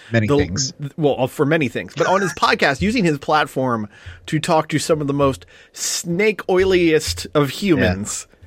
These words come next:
Speaker 1: Yeah.
Speaker 2: Joe Rogan does this multiple times a week for two, three, four hours on a clip. Like, he,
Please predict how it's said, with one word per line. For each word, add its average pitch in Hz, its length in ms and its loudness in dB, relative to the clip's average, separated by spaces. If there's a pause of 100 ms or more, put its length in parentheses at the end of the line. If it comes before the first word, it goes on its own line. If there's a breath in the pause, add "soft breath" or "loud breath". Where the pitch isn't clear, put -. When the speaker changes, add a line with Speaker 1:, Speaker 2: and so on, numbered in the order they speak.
(120)
Speaker 1:
Yeah. 113 200 0 (140)
Speaker 2:
Joe 311 380 0
Rogan 254 360 2
does 190 200 0
this 180 200 0
multiple 180 440 0
times 175 320 0
a 151 80 2
week 143 380 0
for 147 420 0 (440 soft breath)
two, 254 300 0
three, 196 300 0
four 165 320 0
hours 139 320 2
on 127 120 0
a 110 40 -8
clip. - 400 -8
Like, 165 320 0
he, 226 360 -2